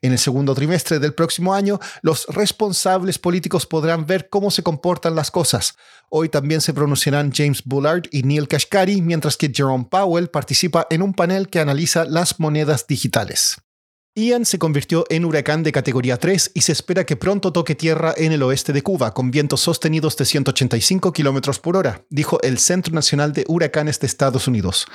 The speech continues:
Autoridades ordenaron la evacuación de la ciudad de Tampa, Florida. Pasando a América Latina, el Banco Central de Chile confirmó que pondrá fin este mes a su programa de intervención del peso, pese a que la moneda alcanzó su menor nivel desde que el banco comenzó a vender dólares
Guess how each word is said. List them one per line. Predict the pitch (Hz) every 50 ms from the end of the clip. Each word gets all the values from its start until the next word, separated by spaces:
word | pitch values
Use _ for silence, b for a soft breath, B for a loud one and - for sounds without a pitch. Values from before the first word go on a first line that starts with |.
| B B B B B
Autoridades | - 135 135 - 139 123 123 123 139 147 143 147 - - -
ordenaron | 165 156 147 127 139 127 139 160 170 160 143
la | 139 139 -
evacuación | - 202 208 196 202 196 - 180 143 - - 190 190
de | 180 170
la | 147 135
ciudad | - 160 135 147 151 143
de | 143
Tampa, | - - 160 170 156 120 - 120 104
Florida. | - - - 131 127 127 120 104 92 - - - - _ _ _ _ _ _ _ _ _ _ -
Pasando | 143 139 - 156 147 147 151
a | 143
América | 139 139 139 131 - 139
Latina, | 131 131 127 180 180 190 190 185 180
el | - 151 131
Banco | 127 160 175 165 -
Central | - - 156 143 - 160 165
de | 156 151 151
Chile | - - 196 196 196 180
confirmó | - 185 185 160 - 170 156 156 175 185 151
que | - 156
pondrá | - 156 147 143 160 160
fin | - - 196 185 180 -
este | - - 185 - - 175
mes | 165 180 190 175 - -
a | 170 170
su | - - 180
programa | - 170 165 160 165 170 170 160
de | 160
intervención | 160 135 - 147 135 147 135 - 160 156
del | 151 147 131
peso, | - 180 170 - - 160 -
pese | - 196 196 190 - 220
a | -
que | - 185
la | 175 165
moneda | 151 151 151 175 185 170 165 160
alcanzó | - - 156 143 - 147 139 - 180
su | 170 -
menor | 165 151 156 160 175 165 -
nivel | 170 160 160 170 170 160 143
desde | 185 190 185 - 190 175
que | - 165
el | 151
banco | 147 170 165 - 165 143
comenzó | 160 135 135 127 - - 160 160 - -
a | 156
vender | 139 135 135 131 160 156 135 131
dólares | 147 160 165 151 151 160 139 -